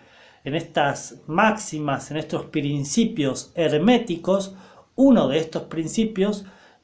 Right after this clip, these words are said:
eh, que rige este universo en el que hoy existimos es el principio de género, que es que todo tiene su género. Así como en nuestra sociedad existimos los varones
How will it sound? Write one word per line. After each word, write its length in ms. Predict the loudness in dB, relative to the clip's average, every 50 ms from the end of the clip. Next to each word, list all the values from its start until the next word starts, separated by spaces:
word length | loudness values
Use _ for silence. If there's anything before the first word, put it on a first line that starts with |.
| _
eh, 680 | -2 0 0 0 0 -2 -2 -4 -6 -8 -10 -18 _ _ -10
que 160 | -4 -4 0
rige 640 | 2 4 4 4 4 2 -2 -4 -6 -6 -6 -8 -8
este 300 | -6 -6 -6 -6 -4 -2
universo 640 | 0 0 2 4 6 6 6 6 6 2 0 -4 -6
en 140 | -6 -6 -8
el 40 | -10
que 360 | -8 -6 -4 -4 -4 -4 -2
hoy 340 | 0 2 2 2 0 -2 -6 -8
existimos 800 | -10 -10 -8 -6 -8 -8 -6 0 0 2 2 2 0 0 -2 -4 -6 -12 -18 -20 -10 -4
es 180 | -2 0 4 4
el 140 | 4 4
principio 520 | 4 4 2 0 0 -4 -8 -2 0 2 2
de 100 | 2 2
género, 640 | -2 -2 0 0 0 0 -2 -6 -6 -8 -10 -12 -18 -20 -20 -20 -20 -20 _ _
que 160 | -2 0 0
es 160 | 0 0 -4 -6
que 200 | -4 -4 -4 -4
todo 580 | -4 -4 2 4 4 4 6 6 4 4 2
tiene 280 | 0 -2 -2 0 0 -2
su 220 | -6 -8 -10 -12
género. 580 | -8 -4 -4 -4 -2 -4 -6 -8 -8 -12 -14 -18 -20 -20 -20 -20 -14 -8
Así 320 | -8 -8 -6 -4 -4 -4 0
como 600 | 2 2 2 2 2 2 2 2 0 -2 -6 -8 -6
en 920 | -2 -2 0 0 0 0 0 -2 -2 -2 -2 -4 -4 -6 -6 -6 -6 -4
nuestra 440 | -2 -2 -4 -4 -6 -4 -2 -2 -2
sociedad 720 | -4 -8 -10 -6 -4 0 2 4 4 4 4 2 -2 -6 -16 -20 -20 -20 _ -12
existimos 760 | -12 -10 -8 -10 -6 -2 0 0 0 0 -2 -4 -6 -10 -18 -20 -20 _ _ _ _ _ _ _ _ _ _ _ _
los 260 | -6 -4 -4 -4 -2
varones 840 | 0 2 4 4 6 6 6 6 6 4 2 -2 -6 -10 -12 -16 -20